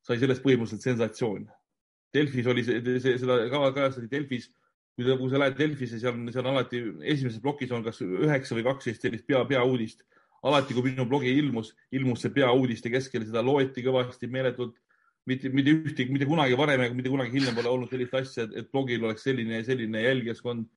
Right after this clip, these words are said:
Kui tava-, tavauudised said seal võib-olla mõned tuhanded lugemised, jällegi seal ne-, nende uud-, nende uudised, siis blogi loeti alati mingi kakskümmend, kolmkümmend, nelikümmend tuhat korda, mis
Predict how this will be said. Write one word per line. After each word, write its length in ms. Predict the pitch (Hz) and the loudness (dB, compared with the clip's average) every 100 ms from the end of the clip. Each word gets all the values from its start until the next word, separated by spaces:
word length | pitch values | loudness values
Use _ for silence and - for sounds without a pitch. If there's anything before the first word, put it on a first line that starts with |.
| _ | _
Kui 160 | 127 127 | -2 2
tava-, 160 | 139 131 | 4 4
tavauudised 560 | 139 127 131 120 117 123 | 4 6 4 2 -2 -4
said 160 | 117 | -2
seal 140 | 120 120 | 0 0
võib-olla 180 | 120 120 | 0 0
mõned 180 | 143 127 | 0 0
tuhanded 340 | 131 123 117 113 | -2 -4 -4 -2
lugemised, 380 | 123 113 113 120 | 0 0 -2 -2
jällegi 320 | 120 113 113 113 | -2 -4 -6 -8
seal 160 | 113 | -6
ne-, 140 | 120 123 | -4 -2
nende 220 | 123 117 | -2 -2
uud-, 180 | 120 107 120 120 | -2 -4 -4 -4
nende 160 | 120 | -4
uudised, 380 | 120 117 113 - _ _ - | -4 -6 -10 -10 _ _ -12
siis 140 | - | 0
blogi 180 | 135 123 | 2 4
loeti 300 | 120 110 120 | 4 4 2
alati 260 | 117 107 | 2 0
mingi 140 | 113 101 | -6 -4
kakskümmend, 320 | 127 - 104 | -6 -6 0
kolmkümmend, 320 | 131 117 110 | 2 2 2
nelikümmend 320 | 127 120 110 110 | 0 0 -2 -2
tuhat 220 | 110 - | -4 -4
korda, 260 | 117 117 | -6 -6
mis 160 | 113 113 | -8 -12